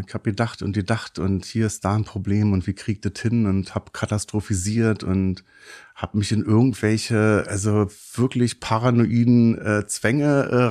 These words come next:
reinbegeben und hab mich da drin gesuhlt und dachte dann irgendwann, „Ist ja komisch, du gehst ja um zwölf immer erst schlafen.“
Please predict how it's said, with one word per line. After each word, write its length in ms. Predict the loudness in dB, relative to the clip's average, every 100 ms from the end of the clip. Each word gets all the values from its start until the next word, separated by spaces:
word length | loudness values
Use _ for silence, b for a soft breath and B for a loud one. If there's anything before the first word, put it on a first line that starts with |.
| 2
reinbegeben 840 | 2 2 2 2 4 4 4 2
und 340 | 2 2 0
hab 140 | -2 -2
mich 160 | -2
da 140 | 2 2
drin 200 | 4 4
gesuhlt 580 | 4 4 4 4 2
und 320 | 0 0 0 B B B B B B B B B _
dachte 300 | -6 -4 0
dann 160 | 2 4
irgendwann, 800 | 2 0 -2 0 2 0 -2 -8 -18 -20 -20 B B B B _
„Ist 240 | -20 -10
ja 140 | -6 -6
komisch, 420 | 0 2 2 0
du 100 | -2
gehst 240 | -2 -4
ja 60 | -4
um 120 | -4
zwölf 360 | -2 0 0 0
immer 120 | -2
erst 200 | -2 -4
schlafen.“ 440 | -6 -8 -8 -12